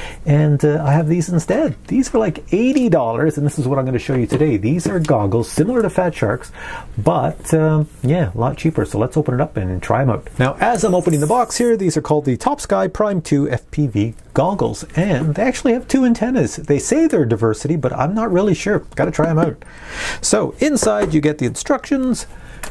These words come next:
and then you get all the goodies inside. So let me take this out. We have some, a U S B cable here. I assume that's to charge it, because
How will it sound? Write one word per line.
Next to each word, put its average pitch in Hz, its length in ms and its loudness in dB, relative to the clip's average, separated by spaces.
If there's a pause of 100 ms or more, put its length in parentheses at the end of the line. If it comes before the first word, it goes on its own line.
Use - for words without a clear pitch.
(120)
and 240 240 2
then 180 240 4
you 147 140 4
get 120 260 2
all 135 220 0
the 120 100 0
goodies 131 320 2
inside. 123 480 -2
So 131 340 -2
let 135 220 0
me 131 140 -2
take - 220 -4
this - 360 -4
out. - 640 -4
We 147 120 -2
have 135 420 0
some, 131 500 -2
a 110 60 0
U 110 180 2
S 98 100 -4
B 220 120 -2
cable 220 340 -4
here. 208 180 -4
I 127 60 -2
assume 120 240 -2
that's 110 180 -2
to - 80 -4
charge - 320 0
it, 190 140 -2
because 190 600 0